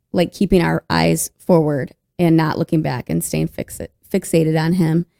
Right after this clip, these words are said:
it made me think of Isaiah fifty, verse seven.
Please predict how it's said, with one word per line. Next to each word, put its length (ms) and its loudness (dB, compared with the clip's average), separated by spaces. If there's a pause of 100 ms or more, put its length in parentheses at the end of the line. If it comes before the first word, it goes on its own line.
(340)
it 120 8
made 180 6
me 100 4
think 240 0
of 140 2
Isaiah 680 2
fifty, 680 -4 (160)
verse 240 -4
seven. 400 -10